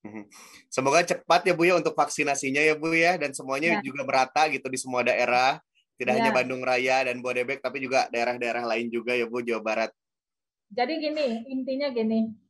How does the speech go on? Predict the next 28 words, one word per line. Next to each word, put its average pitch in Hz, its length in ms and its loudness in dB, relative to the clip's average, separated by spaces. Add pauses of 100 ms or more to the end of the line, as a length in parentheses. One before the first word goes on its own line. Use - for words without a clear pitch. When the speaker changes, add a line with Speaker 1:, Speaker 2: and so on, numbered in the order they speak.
(300)
Speaker 2:
eh, 226 400 0
kita 269 240 -2
juga 269 160 0
mengukur 240 480 0
ketersediaan 208 560 -2
vaksin 185 400 -6
kita. 165 400 -14 (240)
Jadi 220 240 0
Speaker 1:
Ya. 240 80 -10
Speaker 2:
kita, 214 340 -2 (800)
eh, 214 480 2
melakukan 220 720 -2
misalnya 190 560 0
di 202 80 0
Bandung 202 400 2
ini 240 160 -4
ada 247 160 0
berapa 254 320 -2
yang 254 160 -2
daerah, 240 480 -2
eh, 226 320 -2
zona 247 480 -2
merah 247 560 0
ataupun 240 640 -4
zona 233 400 -2
yang 247 160 -2
berisiko. 240 720 -6 (320)
Speaker 1:
Ya. 113 240 0